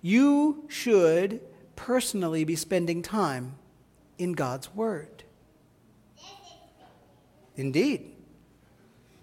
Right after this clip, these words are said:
On a regular basis, Christian, you should be in the Word. At this era of history, and this time in history, don't you guys know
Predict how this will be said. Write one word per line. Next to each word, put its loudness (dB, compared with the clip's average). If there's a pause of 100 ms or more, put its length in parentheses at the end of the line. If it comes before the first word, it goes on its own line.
(1000)
On 6
a 6
regular 6
basis, 4
Christian, -2 (480)
you 6 (120)
should 2
be 6
in 4
the 6
Word. 2 (760)
At 6
this 4 (100)
era 12
of 4
history, 2 (380)
and 8
this 8
time 4
in 2
history, 4 (520)
don't 8
you 10
guys 8
know 6